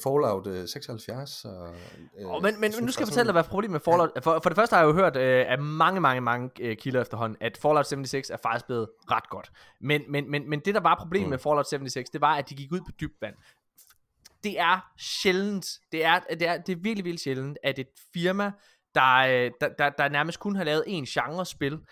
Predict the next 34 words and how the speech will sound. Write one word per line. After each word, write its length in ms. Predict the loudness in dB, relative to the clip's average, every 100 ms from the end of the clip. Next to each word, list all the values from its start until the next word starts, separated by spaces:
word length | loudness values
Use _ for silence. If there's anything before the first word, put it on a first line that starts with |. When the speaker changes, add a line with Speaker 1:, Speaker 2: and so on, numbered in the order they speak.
| _
Speaker 2:
eller 160 | -4 -2
én 260 | -2 -4 -6
type 280 | -4 -4 -6
spil, 340 | -6 -6 -6 -10 _ _ _ 0
øh, 380 | 2 2 0 -4
kan 160 | -6 -4
mestre 560 | 0 2 2 -2 -12 -20 _ _ _ _ _
øh, 420 | -2 0 0 -2
hvad 100 | -2
hedder 140 | -4 -6
det, 80 |
store 240 | -4 0 0
ambitioner 380 | 0 -6 -6 -8
inden 120 | -6
for 80 | -6
en 80 |
anden 120 | -6 -8
spilverden. 460 | -10 -8 -10 -8
Jeg 80 | -4
kan 60 | 2
faktisk 180 | 2
nærmest 220 | 2 -4 -6
kun 120 | -6
komme 280 | -4 -4 -6
i, 40 |
øh, 280 | -2 -2 -2
i 160 | -6
tanke 360 | -2 -2 -2 -4
om, 180 | -4 -4
øh, 120 | -4
hvad 100 | -6
hedder 220 | -4 -6
det, 380 | -6 -8 -8
øh, 60 | -10